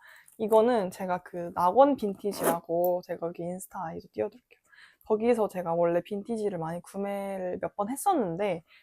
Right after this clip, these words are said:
이 가방이 떠서 제가 진짜 알람 맞춰놓고 정말 딱 시간 되자마자 바로 연락드려서 구매한 가방이에요. 이것도 리얼 레더였고 컬러감이 진짜 독보적이에요. 이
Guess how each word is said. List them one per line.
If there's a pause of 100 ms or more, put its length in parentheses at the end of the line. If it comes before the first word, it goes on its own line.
(120)
이
가방이
떠서 (460)
제가
진짜
알람
맞춰놓고
정말
딱
시간
되자마자
바로
연락드려서
구매한
가방이에요. (560)
이것도
리얼
레더였고 (320)
컬러감이
진짜
독보적이에요. (100)
이